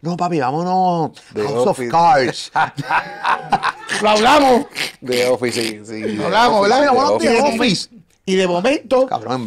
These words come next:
Speaker 1: verdad,
Speaker 3: el
Speaker 1: sí.
Speaker 3: capítulo iba por, por, por Chona la puerca asesina y a la mitad cambiábamos a The Office. Y la gente decía, "¿Qué pasó aquí? ¿Qué pasó aquí?". Bueno, pasó aquí que yo quería tener contento a todo el mundo. La gente no sabe eso.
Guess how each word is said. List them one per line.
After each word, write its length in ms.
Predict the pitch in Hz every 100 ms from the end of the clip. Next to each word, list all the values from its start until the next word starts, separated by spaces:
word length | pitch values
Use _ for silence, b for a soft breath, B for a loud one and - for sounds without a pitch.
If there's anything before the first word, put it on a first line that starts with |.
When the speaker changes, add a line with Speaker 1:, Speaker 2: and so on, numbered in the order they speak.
| 202
Speaker 1:
verdad, 200 | 190 208
Speaker 3:
el 100 | 190
Speaker 1:
sí. 60 | 170
Speaker 3:
capítulo 460 | 190 180 185 220
iba 220 | 233 247 180
por, 380 | 240 233 208 -
por, 560 | 233 226 214 208 196 - b b b b _ _ _ _ _ _
por 260 | 190 190 180
Chona 240 | 208 226
la 120 | 240
puerca 300 | 208 240 254
asesina 640 | 233 240 277 349 262 240 262 B B
y 180 | B 190
a 100 | 185
la 120 | 185 185
mitad 460 | 185 240 330 330 B B
cambiábamos 640 | - 180 170 196 311 339 285
a 80 | 196
The 100 | 151
Office. 520 | 240 226 196 170 - _ B B B
Y 80 | 214
la 120 | 214
gente 180 | 196 202
decía, 340 | 190 196 151 - -
"¿Qué 120 | 117
pasó 260 | 107 135 156
aquí? 480 | 139 123 190 247 110 - _ _ _ _ _ _ -
¿Qué 120 | 135
pasó 220 | 165 175
aquí?". 300 | 190 151 131 B B B
Bueno, 220 | 139 180
pasó 200 | 170 143
aquí 180 | 143 185
que 100 | 214
yo 100 | 160
quería 180 | 147 151
tener 160 | 170
contento 340 | 180 175 185 190
a 40 |
todo 80 | 180
el 60 | 170
mundo. 380 | 180 220 139 - B B B B
La 140 | 147
gente 220 | 139 143
no 120 | 214 180
sabe 380 | 180 151 127
eso. 280 | 151 160 117